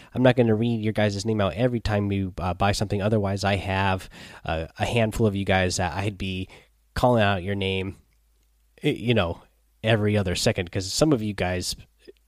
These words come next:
some of you guys have a lot of money to spend in, uh, Fortnite, apparently, 'cause you guys, uh, are sending me those pictures, and some of you tell me how much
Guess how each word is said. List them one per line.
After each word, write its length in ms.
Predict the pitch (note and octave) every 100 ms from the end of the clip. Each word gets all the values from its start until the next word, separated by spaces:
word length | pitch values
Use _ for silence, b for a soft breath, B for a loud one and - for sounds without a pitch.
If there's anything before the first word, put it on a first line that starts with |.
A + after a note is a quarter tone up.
| _
some 220 | - A3+
of 80 | E3+
you 80 | A#2
guys 220 | F#2 F#2+
have 100 | G#2+
a 60 | F#2+
lot 240 | A2 G#2
of 120 | G2+
money 240 | G#2 A2 F2+
to 120 | -
spend 260 | - G#2+
in, 240 | F#2+ F2 E2+
uh, 180 | - F2+
Fortnite, 380 | - A#2+ G2+ F2+
apparently, 400 | F2 A2+ F#2+ F#2
'cause 260 | F#2+ F#2+ G2
you 80 |
guys, 400 | G#2 G#2 G2 F#2+ - B B B
uh, 320 | - F2 F2 - _
are 140 | - -
sending 240 | B2 A2+
me 100 | G2+
those 220 | F#2+ F#2+
pictures, 360 | - A2 G2+ F#2+
and 220 | F#2+ F#2+
some 160 | - G#2+
of 60 |
you 100 | G2
tell 220 | - A2+
me 140 | G#2 F#2+
how 140 | G2
much 400 | F#2+ G2 F#2+ -